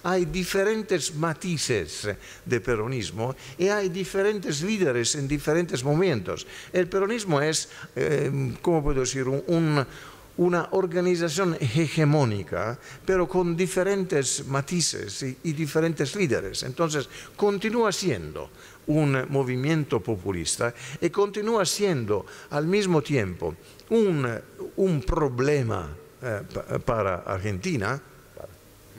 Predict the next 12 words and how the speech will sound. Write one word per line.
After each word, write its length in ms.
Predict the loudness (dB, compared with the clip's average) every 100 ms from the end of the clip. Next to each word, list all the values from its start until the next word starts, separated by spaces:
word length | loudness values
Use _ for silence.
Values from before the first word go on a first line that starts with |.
| -20 -18 -16 -16 -16 -18 -6
eh, 360 | 0 2 0 0
y, 400 | 2 2 2 2
y, 200 | 2 2
y, 440 | 2 4 2 2 2
y, 360 | 2 -4 -10 -10 -8 0
em, 440 | 4 4 4 2 0 -2
ocasionalmente 1400 | -2 0 2 2 2 2 4 2 2 2 2 0 0 -2 -4 -16 -2
una 280 | 2 4 2
solución 800 | 2 2 2 0 2 2 2 -4 -2
para 320 | 0 2 0
Argentina. 640 | 0 0 0 -2 -4 -4
Pero 340 | 0 0 0